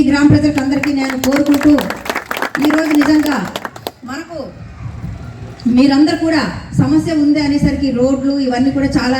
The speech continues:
రకాలుగా మీరు ఇబ్బంది పడున్నారు కాబట్టి సాధ్యమైనంత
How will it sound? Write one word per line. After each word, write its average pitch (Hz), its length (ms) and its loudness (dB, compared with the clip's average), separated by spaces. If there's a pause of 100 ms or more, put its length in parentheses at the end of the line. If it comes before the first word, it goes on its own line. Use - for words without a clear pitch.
రకాలుగా 262 420 -2
మీరు 240 180 0
ఇబ్బంది 262 300 0
పడున్నారు 247 420 0 (600)
కాబట్టి 302 360 -4 (140)
సాధ్యమైనంత 302 640 4